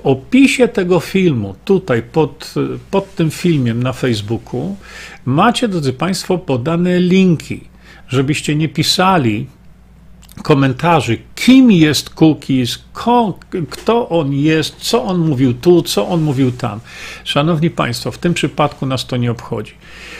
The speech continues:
Wprowadzenie demokracji bezpośredniej może się odbyć w dwa tysiące dwudziestym trzecim roku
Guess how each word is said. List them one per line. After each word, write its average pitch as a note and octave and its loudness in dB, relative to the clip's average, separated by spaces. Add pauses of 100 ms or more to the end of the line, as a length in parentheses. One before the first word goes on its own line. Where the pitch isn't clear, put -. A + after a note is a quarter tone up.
Wprowadzenie C3+ 0
demokracji D#3 -4
bezpośredniej D#3 -2 (260)
może D3+ 0
się - -6
odbyć C3 -4
w G#2 -8
dwa B2+ 2
tysiące D3 -4
dwudziestym B2+ -2
trzecim B2 -6
roku C3+ -2